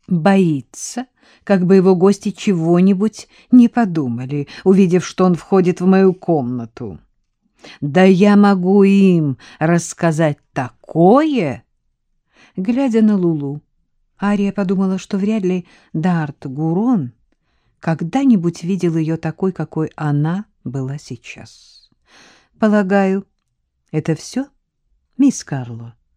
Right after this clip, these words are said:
спросила девушка. "Да. Можете идти". И неожиданно добавила: "Вы, конечно, слышали, что я собираюсь выйти замуж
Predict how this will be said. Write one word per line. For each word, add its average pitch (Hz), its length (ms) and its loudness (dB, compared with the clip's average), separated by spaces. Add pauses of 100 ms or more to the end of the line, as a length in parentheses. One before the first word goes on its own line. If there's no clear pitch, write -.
(180)
спросила 156 520 -6
девушка. 156 600 -10 (180)
"Да. 233 300 2 (1000)
Можете 180 540 0
идти". - 420 -10 (400)
И 220 80 4
неожиданно 214 520 4
добавила: 185 560 0 (300)
"Вы, 180 200 4
конечно, 202 720 2
слышали, 165 1000 -6 (220)
что - 220 -4
я 175 180 2
собираюсь 170 680 0
выйти 170 340 0
замуж 160 720 -2